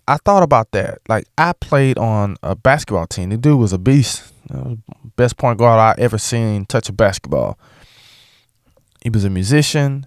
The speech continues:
Like, we had a lot in common. We're both preacher kids. We both were musicians. He sang, I sang. He played the drums, I played the drums.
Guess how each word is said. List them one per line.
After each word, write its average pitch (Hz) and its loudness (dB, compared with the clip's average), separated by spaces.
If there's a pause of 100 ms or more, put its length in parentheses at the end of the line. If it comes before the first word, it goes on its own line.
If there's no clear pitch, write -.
(120)
Like, 101 -10
we 131 4
had 147 4
a 123 4
lot 120 2
in 107 -14
common. 104 -4
We're 104 -2
both 127 2 (300)
preacher 160 0
kids. 135 0 (380)
We 113 -4
both 127 2
were 107 -8
musicians. 139 -2
He 160 2
sang, 139 2
I 131 2
sang. 131 -4
He - -4
played 147 2
the 131 -4
drums, 135 2
I 120 2
played 139 -4
the 127 -2
drums. 131 -2